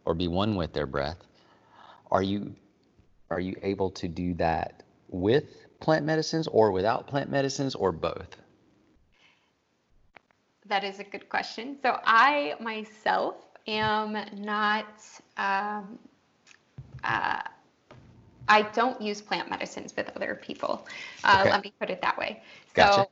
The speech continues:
Speaker 2: I, I don't think that I am qualified, um, to do that.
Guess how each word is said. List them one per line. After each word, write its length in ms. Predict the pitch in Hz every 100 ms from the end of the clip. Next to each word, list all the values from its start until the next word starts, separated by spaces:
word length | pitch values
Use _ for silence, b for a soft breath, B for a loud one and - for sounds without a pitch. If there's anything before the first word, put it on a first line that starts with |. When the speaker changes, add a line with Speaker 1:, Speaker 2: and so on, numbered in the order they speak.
| -
Speaker 2:
I, 220 | 208 214
I 140 | - 214 220
don't 360 | 240 254 -
think 300 | 247 226 -
that 240 | 208 196 196
I 420 | 202 196 196 190 -
am 460 | 202 190 190 185 190
qualified, 880 | - 190 185 185 190 180 220 285 269 -
um, 680 | 202 196 190 196 190 196 - - _ _ _ _ _ _ -
to 600 | - - - 254 269 269
do 300 | - 185 170
that. 460 | 156 - 277 -